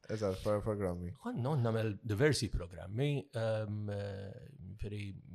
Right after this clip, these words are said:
Speaker 2: jiena dejjem kont miġbud lejn il-mużika u d-drama. Allora kont anke nipproduċi Radio Dramli, per eżempju. Xi ħaġa illi inqatgħet bi żmien.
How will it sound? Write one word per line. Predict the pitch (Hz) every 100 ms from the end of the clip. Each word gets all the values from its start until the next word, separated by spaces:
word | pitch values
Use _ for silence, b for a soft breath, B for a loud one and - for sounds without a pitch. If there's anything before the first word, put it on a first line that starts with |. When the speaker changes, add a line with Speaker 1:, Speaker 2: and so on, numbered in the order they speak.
| - 98
Speaker 2:
jiena | 104 165 147 110 107 92 98 98
dejjem | 110 110 113 117 107
kont | 104 87
miġbud | 107 85 101 104
lejn | 98 98
il-mużika | 101 101 92 101 98 101
u | 98
d-drama. | 95 95 87 85 _ _ _ _ _ _ _ _ _ - 123
Allora | 110 113 101
kont | 98
anke | 117 113 107
nipproduċi | - 107 95 - 95
Radio | 92
Dramli, | 107 120 87 82
per | - 85 98
eżempju. | - 107 135 - _ b b b b b
Xi | - 87
ħaġa | 98 113 107 90
illi | 101 113 98 85
inqatgħet | 95 113 107 85 85
bi | 92 -
żmien. | - 135